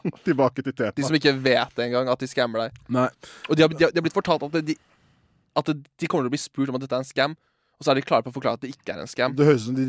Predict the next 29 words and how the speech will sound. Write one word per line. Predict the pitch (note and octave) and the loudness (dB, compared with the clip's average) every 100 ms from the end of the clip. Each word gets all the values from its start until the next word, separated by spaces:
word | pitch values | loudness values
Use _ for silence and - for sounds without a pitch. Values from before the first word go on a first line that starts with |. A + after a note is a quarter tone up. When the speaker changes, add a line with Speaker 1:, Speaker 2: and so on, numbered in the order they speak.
| A#2+ B2+ | -2 -2
Speaker 1:
leser | F#2 - B2+ A2+ | -2 -4 -6 -6
rett | G#2+ C3+ - - | -6 -8 -10 -10
fra, | B2 A#2+ A#2 A2 | -4 0 0 -2
fra | - C#3 B2 | -2 0 0
manus. | F#2+ G#2 | -2 0
Speaker 2:
Det | F3+ | 2
er | F#3+ | 4
det | G3 | 0
de | - | 2
alltid | D#3+ C3+ - D3+ | 2 2 0 2
gjør | C3+ C#3 D#3 | 2 2 0
også. | F#3 F3+ | 0 -2
Speaker 1:
Men | A3 | -2
jeg | A#3+ - | -4 -6
tror | F3 D#3 A3+ B3+ | -4 -2 0 -2
ofte, | - - F3 F3 | -4 -4 -2 0
men | G#3+ - | -2 -6
jeg | F#3 G#3 | -10 -6
tror | D#3+ G3+ | 0 2
det | |
er | F3+ | 2
sånn | E3 | 0
at | B2+ B2 | 0 -4
de | G#2+ | -2
som | - D3+ | -2 0
holder | E3+ G#2 E2 | 2 0 -2
på | F2+ | -8
med | G#2+ | -8
sånn | G#2 | -6